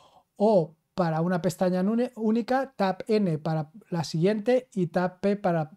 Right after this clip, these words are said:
para la anterior. Y luego tienes, eh, algunas más como T M P para mover,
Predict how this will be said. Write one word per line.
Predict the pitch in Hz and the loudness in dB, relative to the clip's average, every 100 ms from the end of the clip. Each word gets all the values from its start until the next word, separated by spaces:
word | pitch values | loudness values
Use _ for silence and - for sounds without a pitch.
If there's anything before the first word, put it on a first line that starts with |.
| 196 - | -20 -10
para | 175 165 151 147 | -4 -2 -2 -4
la | 143 143 139 - | -6 -6 -8 -8
anterior. | 165 156 151 147 120 - _ _ _ _ _ _ _ _ _ - - - - | -4 -2 -2 -2 -6 -14 _ _ _ _ _ _ _ _ _ -20 -20 -20 -2
Y | 190 | 4
luego | 208 220 | 4 4
tienes, | 214 214 156 135 - _ | 4 2 0 -6 -12 _
eh, | 175 160 | -4 -4
algunas | 147 147 156 160 196 196 175 | -4 -4 -2 0 2 2 2
más | 226 196 | 0 0
como | 185 165 165 | 0 0 2
T | 190 | 2
M | 196 190 | 4 2
P | 185 208 156 | 2 2 2
para | - 165 160 156 | 0 -2 0 -2
mover, | 160 160 180 208 262 | 0 2 4 2 0